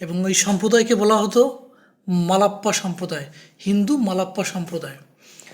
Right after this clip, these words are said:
তখন সেই যুগে আরব বণিক ছিল সারা বিশ্বে অন্যতম একটা ধনী এবং তারা সারা বিশ্বে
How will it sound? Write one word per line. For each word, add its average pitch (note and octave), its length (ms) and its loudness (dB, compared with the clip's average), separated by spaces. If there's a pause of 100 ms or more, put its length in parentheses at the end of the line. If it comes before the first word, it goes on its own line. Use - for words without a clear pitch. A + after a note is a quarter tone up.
(320)
তখন B3+ 400 -2 (280)
সেই A#3+ 240 0
যুগে A3 360 -2 (420)
আরব G#3 340 -2
বণিক A3+ 520 0
ছিল G#3 160 -2
সারা G3+ 340 0
বিশ্বে F#3+ 320 -2
অন্যতম F#3 440 -4
একটা F3+ 280 -8
ধনী E3+ 340 -6
এবং - 420 -12
তারা F#3+ 200 0
সারা G3 260 -4
বিশ্বে F#3 460 -4